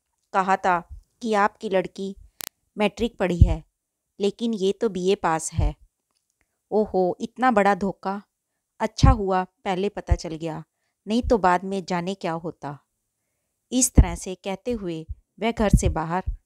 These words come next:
निकल जाते हैं। उमा बोलती है, "हाँ, हाँ, जाइए, जाइए, जरूर जाइए, लेकिन घर जाकर जरा यह पता लगाइए कि आपके लाडले बेटे की रीढ़ की हड्डी भी है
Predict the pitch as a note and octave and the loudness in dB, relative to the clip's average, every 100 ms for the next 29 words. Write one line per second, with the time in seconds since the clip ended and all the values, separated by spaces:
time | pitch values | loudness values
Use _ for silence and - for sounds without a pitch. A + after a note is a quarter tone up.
0 | _ G3 G3+ G#3 F3+ D3+ - D#3 D3 D3+ | _ -10 -4 -4 -2 -6 -6 -10 -8 -8
1 | - _ _ _ _ C4+ A#3 C4+ B3 G3+ | -12 _ _ _ _ 2 6 6 6 2
2 | F3+ G3+ G#3 F#3 E3 _ _ A3 A#3+ A#3+ | 0 2 4 4 0 _ _ 0 0 2
3 | G#3+ E3+ F#3+ G#3 A#3 G#3 F#3 F#3 G3 E3+ | -2 -2 -2 0 0 0 -2 -2 -4 -4
4 | G#3 A3+ G#3 F#3 F3+ E3+ - _ _ G3 | -4 -2 2 2 2 -6 -8 _ _ -6
5 | G#3+ B3 A#3 G#3+ A3 A3 F3+ - F#3+ E3 | -4 -2 -4 -2 0 2 2 -2 -6 -4
6 | G#3 A3 A3+ G#3+ A3+ G3+ F#3+ F#3+ F3+ E3+ | -2 0 2 2 0 -2 -2 -2 -2 -4
7 | E3+ F3+ - - - A3 A3+ A#3+ F#3+ F3+ | -4 -6 -6 -14 -4 -2 0 -2 -2 -2
8 | F3 F#3 G3+ F3+ - G3 G3+ F#3 F3+ - | -2 -2 -4 -4 -6 -10 -6 -4 -4 -4
9 | G3+ F#3 - F#3 F3+ F#3 - E3+ A3 | -6 -2 -2 -2 -4 2 4 4 0